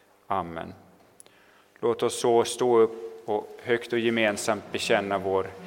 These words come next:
heliga kristna tro. Vi tror på Gud Fader allsmäktig,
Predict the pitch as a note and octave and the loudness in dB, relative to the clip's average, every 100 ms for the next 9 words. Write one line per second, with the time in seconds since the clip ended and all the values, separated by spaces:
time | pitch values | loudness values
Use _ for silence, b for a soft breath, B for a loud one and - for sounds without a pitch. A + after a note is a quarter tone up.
0 | B - A#2+ G#2 G2+ - A#2+ A#2 - G2+ | B 0 2 4 2 2 -2 -2 -2 -2
1 | G2 - G2 G#2 - - - - B B | -4 -4 -8 -8 -16 -20 -20 -20 B B
2 | B B B B B B B A#2 B2+ C3+ | B B B B B B B 0 6 6
3 | C3+ C3+ B2+ B2+ B2+ B2+ - B2 A2+ A#2 | 4 2 2 4 2 0 -2 0 0 2
4 | B2 B2 A#2 C3 A#2+ G#2+ G2+ G2+ - A#2+ | 2 2 0 6 8 8 6 4 8 8
5 | G#2 F#2+ - G#2 G2+ - - F#2 | 8 0 -4 -4 -4 -6 -4 -4